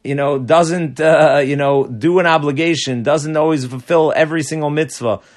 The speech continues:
or a person once in a while says Lashon Hara, a person, person did an Aveira, he's, you know, he, he,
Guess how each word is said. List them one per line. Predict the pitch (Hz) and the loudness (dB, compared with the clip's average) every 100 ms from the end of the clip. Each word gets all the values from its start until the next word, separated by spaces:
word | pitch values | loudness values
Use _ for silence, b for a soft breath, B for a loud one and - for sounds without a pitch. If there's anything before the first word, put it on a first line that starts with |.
| b b | b b
or | 120 127 | 0 0
a | |
person | - 185 - 160 143 | 2 0 0 -4 0
once | 143 170 - | 0 0 0
in | 160 | 0
a | 147 | 2
while | 165 165 160 | 4 4 2
says | 165 160 147 | 2 0 2
Lashon | 147 131 139 | 0 0 0
Hara, | 147 151 120 | 2 2 0
a | |
person, | - 156 143 147 143 b b b | -2 -4 -4 -8 -10 b b b
person | - 160 147 135 | -4 -4 -2 -4
did | 117 175 | -4 -4
an | 170 | 0
Aveira, | 151 135 156 170 165 127 | 0 0 0 0 2 0
he's, | 117 - | -2 -8
you | 127 131 | -6 -4
know, | 135 131 | 0 0
he, | 127 | 0
he, | 131 120 131 | -2 -2 -4